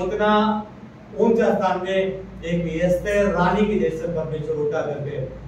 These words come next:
ऊपर बैठा है। ताली बजा के परमेश्वर का धन्यवाद। और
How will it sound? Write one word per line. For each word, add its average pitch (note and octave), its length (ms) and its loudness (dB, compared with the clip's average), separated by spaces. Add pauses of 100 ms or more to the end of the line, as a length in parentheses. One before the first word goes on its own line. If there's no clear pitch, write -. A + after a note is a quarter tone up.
(160)
ऊपर E3 220 -2
बैठा - 360 0
है। C#3+ 80 -2
ताली D#3 240 -2
बजा C#3 260 -4
के - 120 -4
परमेश्वर - 520 -6
का - 120 0
धन्यवाद। - 680 2 (4000)
और A#3+ 240 8